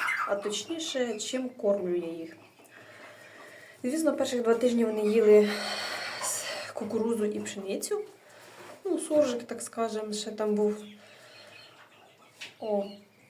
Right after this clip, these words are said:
а зараз уже от, от декілька днів я кормлю їх, так скажем, як казав один мій знайомий, професійно.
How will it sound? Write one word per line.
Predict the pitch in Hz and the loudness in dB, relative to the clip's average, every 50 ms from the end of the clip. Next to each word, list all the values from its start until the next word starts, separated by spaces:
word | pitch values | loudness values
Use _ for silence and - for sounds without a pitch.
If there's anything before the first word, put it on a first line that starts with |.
| _ _ _ _ | _ _ _ _
а | - 214 196 190 | -4 -4 -2 -2
зараз | 185 185 277 302 320 320 302 294 - - - - - - - 220 214 | -2 0 -2 0 2 2 0 0 0 -4 -6 -8 -10 -10 -8 -6 -4
уже | 208 202 208 214 214 | -4 -2 0 0 0
от, | 208 202 208 202 202 202 - - - - - - - - - - _ - | 0 0 -2 -2 -4 -4 -8 -14 -18 -20 -20 -20 -20 -20 -20 -20 _ -10
от | - 214 208 208 202 | -4 -2 -2 -2 0
декілька | - 220 214 208 208 214 208 202 208 202 | 0 -2 -2 -2 -2 -4 -6 -2 -2 -2
днів | 202 226 311 392 392 - - - - - - - - - - - - - | -2 0 -2 -2 -2 -4 -8 -14 -18 -20 -20 -20 -18 -18 -18 -18 -10 -2
я | 208 220 240 269 | 0 2 2 2
кормлю | 269 269 - - 247 254 240 233 220 | 0 -2 0 2 2 2 2 0 -2
їх, | 208 208 214 233 233 - - - - - - - - _ _ _ _ _ _ _ | 0 0 2 0 0 0 -4 -12 -18 -20 -20 -20 -20 _ _ _ _ _ _ _
так | - 208 202 - | -8 -8 -8 -8
скажем, | - - 226 220 214 214 214 202 - - - - - - - - - - - - - - - - - - - _ _ - | -6 -4 -2 0 0 0 0 -2 -4 -10 -16 -20 -20 -20 -20 -20 -20 -20 -20 -20 -20 -20 -20 -20 -20 -20 -20 _ _ -6
як | 214 208 | -4 -2
казав | 214 214 208 214 226 214 | -2 -2 0 0 0 0
один | 214 208 214 208 214 | 2 0 0 0 2
мій | 214 208 | 2 2
знайомий, | 208 208 214 226 226 214 208 | 2 2 0 -2 -2 0 6
професійно. | 294 294 302 294 - - - 208 190 180 170 - | 6 8 8 6 0 -2 -2 -4 -4 -4 -6 -6